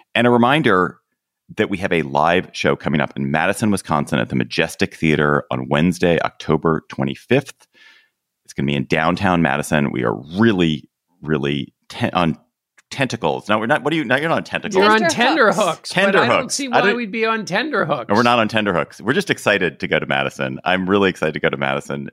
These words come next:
Speaker 1: Haven't been there. Our show starts at seven thirty. There's gonna be a V I P happy hour, uh, from six to seven. I think there's still a couple of tickets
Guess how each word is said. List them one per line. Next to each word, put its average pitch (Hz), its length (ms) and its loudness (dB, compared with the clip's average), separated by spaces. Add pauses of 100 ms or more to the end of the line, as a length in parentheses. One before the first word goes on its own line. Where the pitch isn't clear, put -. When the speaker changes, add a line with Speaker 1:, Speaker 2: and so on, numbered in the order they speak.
(120)
Speaker 1:
Haven't 92 320 -4
been 78 140 0
there. 76 340 0
Our 78 100 0
show 90 200 -2
starts 90 260 -2
at - 80 -14
seven 76 320 -2
thirty. 202 300 2
There's 82 140 2
gonna 78 100 -4
be 76 100 -4
a 71 60 -4
V 80 180 2
I 76 80 4
P - 180 -6
happy 80 380 0
hour, 87 340 4 (600)
uh, 67 240 0
from 71 180 -8
six - 240 -10
to - 80 -12
seven. 101 560 2 (100)
I - 60 -12
think 90 180 -6
there's 73 160 -2
still 85 300 0
a - 80 -8
couple 92 380 0
of 82 80 0
tickets - 380 -4